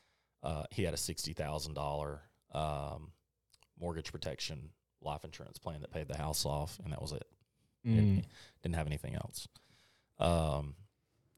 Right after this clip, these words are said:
Speaker 1: on his, on his, like, literally ten minutes before his passing, um, he told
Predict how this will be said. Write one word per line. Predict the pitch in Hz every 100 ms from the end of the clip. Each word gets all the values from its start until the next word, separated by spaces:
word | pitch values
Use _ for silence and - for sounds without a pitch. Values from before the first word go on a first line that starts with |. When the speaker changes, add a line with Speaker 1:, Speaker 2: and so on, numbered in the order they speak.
| - -
Speaker 1:
on | 104 92
his, | 95 80 - - _
on | 101 90
his, | 87 80 - -
like, | 87 82
literally | 90 98 95 85 80
ten | - - 95 85
minutes | 80 71 - - - -
before | 80 80 - 82 76 71 76 - - - - _ _
his | - -
passing, | 107 101 85 - 73 85 - _ _
um, | 87 78 76 76 73 -
he | - 98 82 78 80 - _ _ _ _ _
told | - 101 80 76 73